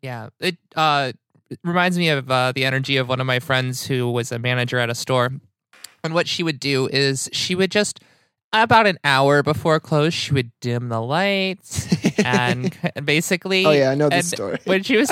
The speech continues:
Speaker 1: when she was telling us the story, we were like, "Wait a minute. You literally just closed early 'cause you weren't feeling like it?"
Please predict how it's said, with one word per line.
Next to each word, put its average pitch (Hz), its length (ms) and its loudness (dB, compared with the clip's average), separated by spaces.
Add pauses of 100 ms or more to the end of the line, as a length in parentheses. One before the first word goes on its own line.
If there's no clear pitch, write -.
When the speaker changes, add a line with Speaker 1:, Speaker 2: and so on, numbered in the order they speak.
Speaker 1:
when 220 180 2
she 233 180 -2
was 262 160 2
telling 254 400 2
us 190 180 0 (200)
the 180 140 0
story, 202 340 2
we 165 120 2
were 160 160 2
like, 165 280 0 (420)
"Wait 214 180 2
a 202 60 2
minute. 123 360 0 (680)
You 247 280 2 (160)
literally 190 500 0
just 175 220 -4
closed 151 460 2
early 139 360 2
'cause 165 240 -8
you 151 100 -2
weren't 127 400 -2
feeling 135 360 -4
like 175 240 -2
it?" 208 200 0